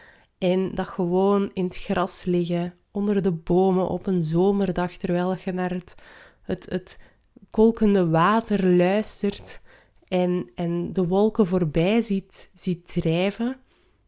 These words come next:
dat je eigenlijk absoluut niet je tijd aan het verspillen bent en dat die rust ook, ja, waardevol kan zijn. En ik vond dat een enorm mooie, eh, quote. Eh, het is een quote dus van John Lubbock.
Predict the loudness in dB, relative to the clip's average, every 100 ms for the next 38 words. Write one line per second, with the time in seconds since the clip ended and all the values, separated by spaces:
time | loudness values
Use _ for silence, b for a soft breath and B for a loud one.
0 | _ -10 -10 -8 -8 -6 -4 -6 -4 -4
1 | -4 -4 -4 -4 -4 -2 0 0 0 0
2 | 0 -2 -2 -2 -2 -4 -4 -8 -6 -4
3 | -2 -2 -6 -8 -10 -8 -8 -4 -2 -2
4 | -2 -4 -8 -6 -6 -6 -10 -20 b b
5 | b b -12 -6 -2 0 0 0 0 0
6 | 0 0 -2 -4 -2 -2 -2 -2 -2 -4
7 | -6 -8 -6 -4 -2 -4 -8 _ -6 -6
8 | -2 0 2 4 4 4 2 0 -6 -8
9 | -8 -10 _ _ _ _ _ _ _ -6
10 | -2 -2 -2 -10 _ b b b b b
11 | b b _ -8 -6 -4 -6 -4 -2 0
12 | 0 0 -2 -6 -4 -4 -2 0 0 0
13 | 0 -2 -4 -8